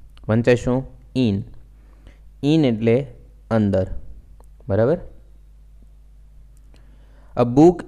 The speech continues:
is in the table અથવા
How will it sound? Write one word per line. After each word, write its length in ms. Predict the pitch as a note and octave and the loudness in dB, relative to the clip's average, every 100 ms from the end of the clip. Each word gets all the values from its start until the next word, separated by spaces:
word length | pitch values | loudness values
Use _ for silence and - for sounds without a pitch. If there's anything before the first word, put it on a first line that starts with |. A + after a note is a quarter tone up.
| E3 | -2
is 280 | E3 A2 G#2+ - - - - - - - - - | 0 0 -2 -10 -18 -20 -20 -20 -20 -20 -12 -2
in 260 | C3+ C3 | 2 2
the 260 | G#2 G#2 C3+ - - - | 2 2 0 -4 -18 -4
table 280 | G2+ F#2+ F2+ - - - - - - - - - - - | -2 -2 -6 -8 -10 -10 -14 -20 -20 -20 -20 -20 -20 -4
અથવા 200 | - | 0